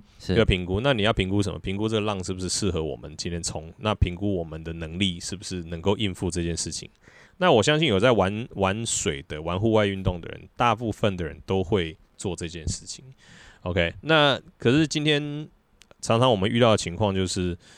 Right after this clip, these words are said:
Speaker 2: 呃，中央气象局发布了海上台风警报，那离台湾可能还有几百公里远。
Speaker 1: <laughs>
Speaker 2: OK，那可能那个台风要到明天下午才会进来，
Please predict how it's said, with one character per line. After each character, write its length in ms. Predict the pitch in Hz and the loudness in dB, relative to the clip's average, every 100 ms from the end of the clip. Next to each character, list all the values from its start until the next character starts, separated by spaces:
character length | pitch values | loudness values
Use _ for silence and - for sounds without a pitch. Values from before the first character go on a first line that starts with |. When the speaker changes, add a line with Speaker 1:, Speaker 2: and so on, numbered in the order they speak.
| - _ _ _ _ _ _ _ _ _ | -20 _ _ _ _ _ _ _ _ _
Speaker 2:
呃， 360 | 117 92 87 85 - _ - | -2 2 2 -2 -6 _ -2
中 160 | - 127 | 2 4
央 60 | |
气 120 | 131 | 4
象 200 | 127 123 | 4 2
局 160 | 92 82 | 2 -2
发 240 | - 98 | 4 4
布 180 | 98 101 | 6 2
了 100 | 85 | 2
海 140 | 80 78 | -2 -2
上 140 | 101 | 0
台 120 | 87 | 0
风 140 | 87 87 | -2 -4
警 180 | 78 65 | -6 0
报， 240 | 87 67 - _ - - _ - | 0 0 -6 _ -20 -20 _ 0
那 160 | 120 | 0
离 160 | 98 101 | 2 4
台 160 | 113 117 | 6 6
湾 160 | 127 | 4
可 100 | 110 | 2
能 140 | 85 82 | -2 2
还 100 | 98 | 4
有 340 | 92 85 82 _ _ _ | 4 2 -4 _ _ _
几 140 | - 101 | -6 0
百 140 | 90 | 0
公 180 | 92 95 | 0 -6
里 80 | 92 | -8
远。 240 | 92 98 _ _ - - | -10 -12 _ _ -20 -20
Speaker 1:
<laughs> 440 | - - - _ - | -20 -20 -20 _ -4
Speaker 2:
OK， 300 | 110 110 90 - _ - - - | -2 0 -2 -4 _ -20 -16 0
那 160 | 139 | 2
可 100 | 123 98 | 4 4
能 280 | 110 113 101 | 4 2 0
那 80 | 139 | 2
个 60 | |
台 140 | 120 110 | 4 4
风 120 | 120 | 6
要 40 | |
到 80 | 123 | 4
明 200 | 110 101 | 4 2
天 120 | 127 | 2
下 240 | 127 131 92 | 4 4 2
午 120 | 78 | 0
才 200 | - 87 | -2 4
会 280 | 104 90 85 | 6 4 2
进 280 | - 95 76 | -4 -4 -6
来， 220 | - 170 | -14 -16